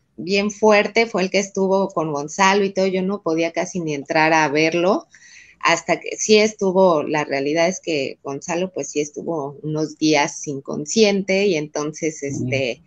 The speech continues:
Speaker 1: en ese momento, pues, sí, yo, la verdad, no, no podía,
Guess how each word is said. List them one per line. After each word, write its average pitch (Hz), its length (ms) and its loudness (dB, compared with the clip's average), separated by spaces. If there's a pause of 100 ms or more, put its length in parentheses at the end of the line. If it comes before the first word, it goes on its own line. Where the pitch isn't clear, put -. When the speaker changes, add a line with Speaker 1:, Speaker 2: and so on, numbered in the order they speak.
(400)
Speaker 1:
en 156 200 0
ese 175 240 4
momento, 180 640 2
pues, - 180 -2
sí, 190 240 2
yo, 180 560 6
la 160 160 0
verdad, 165 360 -2
no, 175 240 0
no 170 220 -4
podía, 170 520 2